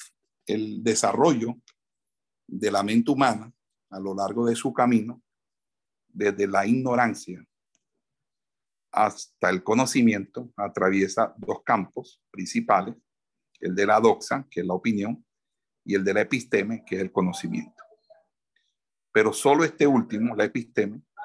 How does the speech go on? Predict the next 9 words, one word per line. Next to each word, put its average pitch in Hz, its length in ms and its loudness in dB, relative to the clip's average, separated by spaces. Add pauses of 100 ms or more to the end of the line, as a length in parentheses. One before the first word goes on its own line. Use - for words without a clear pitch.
(160)
puede - 420 2 (680)
recibir 101 560 -2
propiamente 110 680 2
el 104 120 -4
nombre 98 400 -4 (100)
de - 120 -8
conocimiento 95 800 -6
o 87 140 -2
saber. 90 420 0